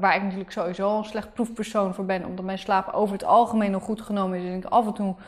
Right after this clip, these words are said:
een dagje of een periode heb dat ik slechter slaap. Maar wat mij wel opviel, als ik ze als toetje at of bij het toetje at,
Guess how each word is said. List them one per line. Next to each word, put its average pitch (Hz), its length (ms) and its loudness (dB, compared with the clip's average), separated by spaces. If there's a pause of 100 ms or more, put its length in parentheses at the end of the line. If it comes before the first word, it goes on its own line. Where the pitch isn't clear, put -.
(200)
een 208 120 0
dagje 220 300 6
of 190 80 0
een 190 120 -2
periode 208 440 6
heb - 120 -2
dat 185 120 0
ik - 60 -16
slechter 190 380 -6
slaap. 247 420 -2 (460)
Maar 214 120 4
wat 214 200 8
mij 170 280 0
wel 240 220 10
opviel, 285 760 2
als 220 180 2
ik 196 100 -6
ze - 120 -6
als - 380 -8
toetje 311 320 2
at 254 280 6
of - 180 -6
bij 233 200 8
het 269 140 0
toetje 262 300 -2
at, 220 340 2